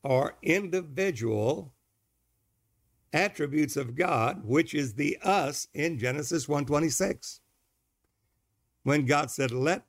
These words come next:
us make man in our own image." That's plural personal pronouns.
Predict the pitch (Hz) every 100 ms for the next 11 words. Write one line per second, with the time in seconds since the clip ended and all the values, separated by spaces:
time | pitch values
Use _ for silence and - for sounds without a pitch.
0 | - 160 - - 123 - - 120 120 120
1 | 107 - 147 160 123 104 143 - _ _
2 | _ _ 131 135 285 - 160 170 107 -
3 | - _ _ _ _ _ _ _ _ _
4 | _ _ _ 117 135 - - 127 135 -
5 | - - 135 117 156 139 101 - -